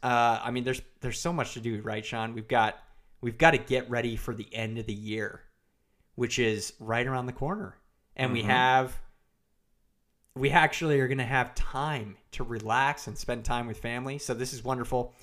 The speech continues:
Speaker 1: Uh, listeners, we hope you're taking the time to do that. And if you felt like we missed anything, or maybe you wanted to say, "Hey, great job on picking that item. I didn't know about a couple of these that Sean added,"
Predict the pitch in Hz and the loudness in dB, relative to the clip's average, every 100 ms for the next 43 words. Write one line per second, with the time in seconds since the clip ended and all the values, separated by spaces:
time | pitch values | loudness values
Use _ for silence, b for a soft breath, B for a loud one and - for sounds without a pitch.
0 | b b b - 123 117 104 139 165 170 | b b b 2 6 6 6 2 0 0
1 | 160 156 135 117 160 170 - 131 131 - | -4 -4 -6 -4 0 0 -2 -2 0 2
2 | 151 147 131 117 135 127 113 131 139 143 | 0 0 -6 -2 -2 0 -4 -6 0 2
3 | 139 - - b b b - 151 - - | 2 -2 -14 b b b 0 0 0 -6
4 | 151 214 262 285 254 165 143 139 156 160 | -4 2 4 6 6 4 2 2 2 0
5 | 147 151 156 160 143 110 123 135 131 127 | -2 -2 -2 -2 -2 0 2 2 0 -2
6 | 123 b b b 123 139 139 123 - 131 | -4 b b b 2 4 4 4 2 4
7 | 123 120 117 - 156 135 117 127 143 143 | 6 4 0 0 4 4 4 2 0 4
8 | 135 131 127 113 - 143 143 127 120 113 | 6 8 6 2 2 0 0 0 4 4
9 | 120 131 139 - b b b b b - | 4 0 -4 -12 b b b b b 6
10 | 127 180 185 147 151 147 143 135 123 143 | 10 10 8 4 4 4 6 6 6 2
11 | 135 131 131 131 127 - 131 127 127 131 | 2 0 -2 -4 -6 2 2 4 2 0
12 | 139 | -2